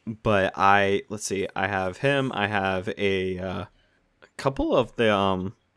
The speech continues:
ones that you get later in game, so I don't wanna really spoil them. But,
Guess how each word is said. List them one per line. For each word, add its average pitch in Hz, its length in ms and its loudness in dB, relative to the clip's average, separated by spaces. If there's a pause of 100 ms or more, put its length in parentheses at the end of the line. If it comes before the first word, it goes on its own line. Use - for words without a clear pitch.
(160)
ones 117 300 0
that 85 100 -2
you 98 80 -6
get 95 200 -2
later 92 260 0
in 87 120 -6
game, 90 260 -6
so 92 160 -4
I 92 40 -2
don't 95 160 -2
wanna 98 180 -6
really 95 200 -6
spoil 101 360 -4
them. 95 360 -8
But, 98 320 -4